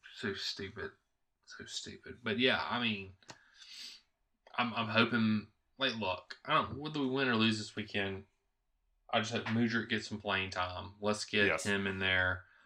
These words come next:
Speaker 1: Um,
Speaker 2: Badiashile comes back in.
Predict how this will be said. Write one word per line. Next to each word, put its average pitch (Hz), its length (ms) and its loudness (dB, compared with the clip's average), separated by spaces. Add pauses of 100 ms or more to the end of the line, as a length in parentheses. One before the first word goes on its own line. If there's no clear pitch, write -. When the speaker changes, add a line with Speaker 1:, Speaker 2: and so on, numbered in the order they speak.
(840)
Speaker 1:
Um, 98 480 4 (880)
Speaker 2:
Badiashile 98 560 6
comes 95 200 -2
back 92 220 0
in. 82 320 -6